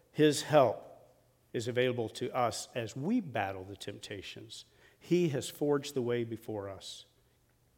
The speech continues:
We don't have to tilt at windmills. We can be ourselves.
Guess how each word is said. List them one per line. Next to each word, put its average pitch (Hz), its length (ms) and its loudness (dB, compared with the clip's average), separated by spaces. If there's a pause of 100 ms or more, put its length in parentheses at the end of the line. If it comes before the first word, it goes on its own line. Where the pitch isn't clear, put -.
(1120)
We 120 80 0
don't 127 240 2
have 147 200 4
to 131 80 -8
tilt 127 340 -4
at 117 80 -12
windmills. 101 680 -8 (520)
We 120 100 -4
can 101 160 -8
be 101 140 -4
ourselves. 95 760 -8